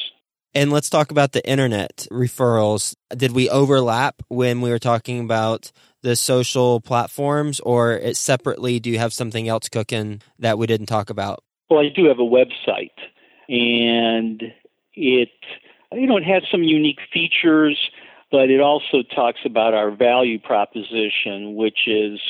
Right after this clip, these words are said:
Speaker 2: you know, fairly unique for a real estate brokerage in Chicago. And a number of people who are looking for, uh, well, first, I don't know if we've mentioned, I, my brokerage is full service,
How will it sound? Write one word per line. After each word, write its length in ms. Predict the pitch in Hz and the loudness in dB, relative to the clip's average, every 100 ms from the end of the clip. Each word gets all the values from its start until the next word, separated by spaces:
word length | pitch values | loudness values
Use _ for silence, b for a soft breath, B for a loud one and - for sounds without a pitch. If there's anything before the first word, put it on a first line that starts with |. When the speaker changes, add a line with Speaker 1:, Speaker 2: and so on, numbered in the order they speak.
| - | -10
Speaker 2:
you 180 | - 117 | -10 -10
know, 140 | 104 _ - | -10 _ 0
fairly 300 | 185 190 127 | 2 4 0
unique 600 | 113 110 117 117 110 _ - - | -2 -2 -2 -2 -4 _ -18 -6
for 360 | 117 104 104 | -2 -2 -2
a 60 | 123 | -2
real 200 | 117 123 | -2 -2
estate 300 | - 117 101 | -2 -4 -2
brokerage 720 | 107 104 - 107 101 98 - | 0 -2 -2 -4 -4 -2 -4
in 260 | - 101 101 | -6 -10 -6
Chicago. 880 | - - - 107 113 104 78 117 - B B B B B | -6 -4 0 2 2 0 -4 -8 -16 B B B B B
And 680 | 143 117 117 110 110 107 107 | -2 0 2 2 2 -2 -4
a 120 | - | -4
number 420 | 123 135 139 131 113 | -2 0 2 4 4
of 140 | 107 | 2
people 800 | - 127 117 120 107 104 101 101 b b b b | -4 -4 -2 2 4 4 2 -2 b b b b
who 120 | 131 | -4
are 120 | 113 110 | -2 0
looking 640 | 139 156 - 139 123 117 - - | 2 0 0 -2 0 -4 -6 0
for, 580 | 117 110 107 107 104 - B B B - | 4 6 6 4 2 -2 B B B -10
uh, 220 | 107 104 | -6 -2
well, 180 | 143 151 | 0 0
first, 200 | - 196 - | 2 2 2
I 120 | 147 | 2
don't 120 | 220 | 2
know 140 | 180 131 - - | 2 0 -6 -16
if 260 | 143 143 - | -2 0 2
we've 120 | 143 | 0
mentioned, 380 | 139 180 160 123 | 2 0 0 0
I, 300 | 147 - - | 2 0 -4
my 200 | 151 175 | -2 0
brokerage 540 | 147 156 185 - 127 | 2 4 4 4 2
is 100 | 120 - - | 2 -2 2
full 180 | 180 156 - | 2 2 2
service, 580 | 160 160 143 127 110 | 4 4 4 2 2